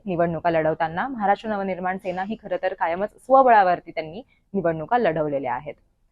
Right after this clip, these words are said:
आपण एकंदरीतच ग्राफिक्सच्या माध्यमातून जाणून घेऊयात की आतापर्यंतच्या निवडणुकांमध्ये मनसेचा प्रवास हा कसा राहिलाय. आपण महानगरपालिकेच्या निवडणुकीपासून सुरुवात करूयात. महानगरपालिकेमध्ये दोन हजार बारा आणि दोन हजार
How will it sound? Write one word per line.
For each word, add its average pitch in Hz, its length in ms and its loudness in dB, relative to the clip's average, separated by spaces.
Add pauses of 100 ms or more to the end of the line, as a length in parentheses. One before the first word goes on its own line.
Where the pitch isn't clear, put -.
(160)
आपण - 240 0 (100)
एकंदरीतच 269 540 2
ग्राफिक्सच्या 233 500 0
माध्यमातून 208 500 -2
जाणून 196 260 -4
घेऊयात 208 320 0
की 226 140 -4
आतापर्यंतच्या 233 680 0
निवडणुकांमध्ये 185 760 -2
मनसेचा 208 460 -4
प्रवास 156 360 -4
हा 254 60 -2
कसा 175 280 -6
राहिलाय. 131 340 -6 (500)
आपण 247 320 4
महानगरपालिकेच्या 254 880 6
निवडणुकीपासून 160 680 0
सुरुवात 147 300 0 (100)
करूयात. 147 240 0 (200)
महानगरपालिकेमध्ये 240 1120 2
दोन 202 160 0
हजार 208 280 2
बारा 160 340 6
आणि 208 220 -2
दोन 185 120 -6
हजार 208 200 -8